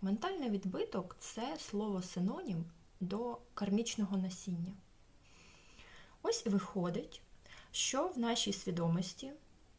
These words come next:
Лежало це насіннячко, дозрівало. А потім, в певний момент,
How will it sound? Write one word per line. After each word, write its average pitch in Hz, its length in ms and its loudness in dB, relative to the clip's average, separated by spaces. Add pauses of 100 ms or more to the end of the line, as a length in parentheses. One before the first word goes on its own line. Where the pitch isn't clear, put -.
(380)
Лежало 220 600 6
це 240 260 0
насіннячко, 185 920 2 (540)
дозрівало. 196 920 0 (1800)
А 180 140 6
потім, 214 520 2 (400)
в - 60 -18
певний 165 480 4
момент, 165 540 2